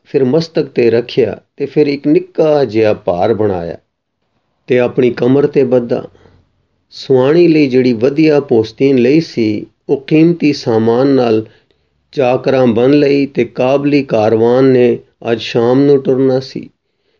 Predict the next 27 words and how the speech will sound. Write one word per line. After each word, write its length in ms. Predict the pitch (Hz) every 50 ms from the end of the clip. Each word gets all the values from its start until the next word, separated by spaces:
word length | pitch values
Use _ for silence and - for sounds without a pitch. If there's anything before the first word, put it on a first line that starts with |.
| _ _ _ _
ਝਟਪਟ 560 | - 139 135 170 165 - 165 - 147 139 135
ਸਾਮਾਨ 600 | - - - 120 113 113 117 120 131 135 131 120
ਬੰਨ੍ਹ 240 | 110 123 131 135 139
ਲਿਆ 360 | 135 135 135 139 139 135 135
ਤੇ 180 | 135 - 131 117
ਚਾਕਰਾਂ 540 | - - 131 123 131 131 - 139 131 131
ਨੂੰ 180 | 131 127 120 113
ਕਹਿ 280 | 117 123 127 131 135 139
ਕੇ 360 | 135 - 123 117 110 110 110 - _ _ _ _ _ _
ਕਿ 100 | - 127
ਮੈਂ 200 | 120 120 120 120
ਪਹਿਲੀ 480 | 110 - - 147 151 135 165 160 156 151
ਮੰਜ਼ਲ 440 | 135 120 120 127 123 120 135 131 127
'ਤੇ 200 | 123 - 127 120
ਸ਼ਾਮ 400 | 113 - - 127 120 123 131 135
ਤੱਕ 300 | 135 - 120 110 - - -
ਅੱਪੜ 220 | 117 - - 143 139
ਪਵਾਂਗਾ, 720 | 139 - 135 135 135 135 139 135 131 135 135 135 135 - _ _ _ _ _ _ _ _ -
ਤੁਸੀਂ 280 | 170 156 - - 143
ਕਾਫਲੇ 580 | 135 - - 131 131 139 139 - 151 143 139 135
ਨਾਲ 300 | 127 120 113 113 113 110
ਚੱਲ 280 | 110 - 113 113 120
ਪੈਣਾ। 320 | 117 - 110 92 87 85 - - - _ _ _ _ _ _ _ _ _ _ -
ਘੋੜੇ 280 | 104 101 113 143 160 160
'ਤੇ 180 | - - 139
ਪਲਾਕੀ 640 | 127 - - 120 117 123 135 147 151 - - 156 147
ਮਾਰ 500 | 135 127 120 117 110 110 107 107 107 -